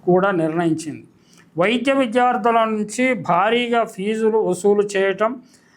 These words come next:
రిజర్వేషన్లు మౌలిక స్ఫూర్తిని దెబ్బతీయటం, ప్రజలకు ప్రభుత్వ ఉచిత వైద్యం స్థానంలో రోగుల నుంచి భారీ మొత్తాలను వసూలు చేయటం, ప్రైవేటు ఆసుపత్రుల స్థాయిలో ఫీజులు గుంజటం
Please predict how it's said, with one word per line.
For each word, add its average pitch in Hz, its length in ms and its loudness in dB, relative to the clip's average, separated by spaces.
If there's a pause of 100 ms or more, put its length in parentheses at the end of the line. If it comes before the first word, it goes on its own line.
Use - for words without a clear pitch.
(160)
రిజర్వేషన్లు 240 1160 0
మౌలిక 226 640 -2
స్ఫూర్తిని 214 580 -2
దెబ్బతీయటం, 208 800 -2
ప్రజలకు 233 680 0
ప్రభుత్వ 226 540 -2
ఉచిత 214 420 -2
వైద్యం 220 460 0
స్థానంలో 202 600 0
రోగుల 214 460 2
నుంచి 202 280 -8
భారీ 175 420 -2
మొత్తాలను 196 840 -2 (680)
వసూలు 247 580 2
చేయటం, 214 500 -2
ప్రైవేటు 226 600 0
ఆసుపత్రుల 208 640 -2
స్థాయిలో 196 540 0
ఫీజులు 208 500 -2
గుంజటం 190 680 0